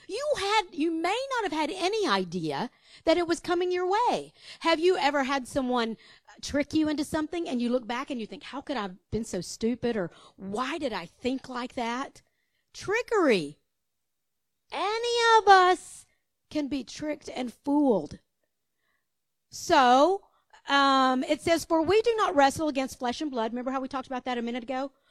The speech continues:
We don't wrestle against people, but against principalities, against powers, against the rulers of the darkness of this age, against spiritual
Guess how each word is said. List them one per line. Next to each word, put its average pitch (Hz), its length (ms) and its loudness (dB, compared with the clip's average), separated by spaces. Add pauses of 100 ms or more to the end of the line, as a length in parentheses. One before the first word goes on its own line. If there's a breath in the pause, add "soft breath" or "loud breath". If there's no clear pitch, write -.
(200 soft breath)
We 277 160 6
don't 392 240 4
wrestle 339 380 4
against 294 320 -4
people, 196 500 0 (560 soft breath)
but 339 540 4
against 262 340 -4
principalities, 269 760 2
against 233 320 -8
powers, 311 520 0
against 247 280 -6
the 220 80 0
rulers 285 440 0
of 214 200 -6
the 214 80 -2
darkness 220 440 -2
of 190 160 -6
this 190 200 -6
age, 196 440 -6 (220 loud breath)
against 226 300 -6
spiritual 302 500 -8